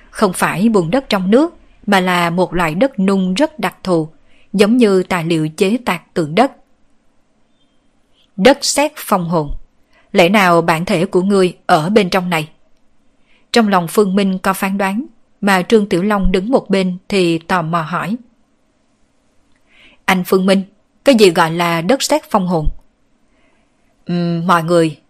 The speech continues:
đều biết đất sét có thể dùng để nung, chế tạo mấy tượng điêu khắc cùng một số đồ sứ. Nhưng mà không biết đất sét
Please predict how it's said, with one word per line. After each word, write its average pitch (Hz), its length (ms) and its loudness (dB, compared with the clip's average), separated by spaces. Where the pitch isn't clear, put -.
đều 185 180 2
biết 240 200 0
đất 269 200 2
sét 262 260 -2
có 277 80 0
thể 165 140 -2
dùng 175 300 0
để 160 100 0
nung, 196 220 2
chế 214 160 4
tạo 170 320 -2
mấy 185 260 -2
tượng 160 200 -2
điêu 185 120 2
khắc - 420 -12
cùng 165 280 0
một 165 160 -2
số 190 240 -4
đồ 196 160 2
sứ. 185 300 -2
Nhưng 208 200 4
mà 170 320 0
không 180 240 -6
biết 233 280 -2
đất 294 200 2
sét 311 200 2